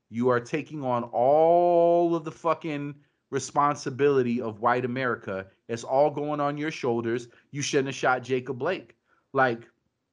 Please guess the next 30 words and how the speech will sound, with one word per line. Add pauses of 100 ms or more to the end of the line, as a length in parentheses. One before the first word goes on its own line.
(480)
I
don't
think
it's
legit.
I
don't
think
people
are
educated. (360)
And
I
think (200)
a
lot
of
those
people
that
were
out
there, (420)
they
didn't
really
even
give
a
fuck